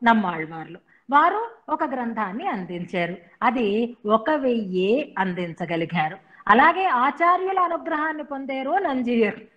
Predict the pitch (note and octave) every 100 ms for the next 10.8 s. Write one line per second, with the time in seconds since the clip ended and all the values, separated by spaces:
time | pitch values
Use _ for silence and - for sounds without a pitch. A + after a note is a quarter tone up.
0 | - A3 C#4 G4 G#4 F4 E4 D4+ D#4 D#4
1 | C4+ A#3 A#3+ A#3 A3+ G3+ F3 - - A#3
2 | C4 A3+ A3 B3 B3 - A3 C4+ D#4+ F4+
3 | G#4+ F#4 C4 A#3 G#3+ G3 F3+ F3+ D#4 D4+
4 | G#3 F#3 E3 D#3 G3+ G#3 - - - A3
5 | C#4+ E4 E4+ D#4+ D4 C4 A#3+ A3 B3 B3+
6 | B3 G#3+ A3+ G#3 F3 F3+ F3 F#3 E3+ B3+
7 | - - A3+ A#3+ C4+ D4 C#4+ C4 B3 A#3
8 | A3 G#3 A#3+ A#3+ F3+ - E3 A#3+ C4 -
9 | G#3 C4 D4 C#4+ C4+ D4 F4 E4+ D4+ A3+
10 | G#3 A3 - C4 B3 G#3+ G3+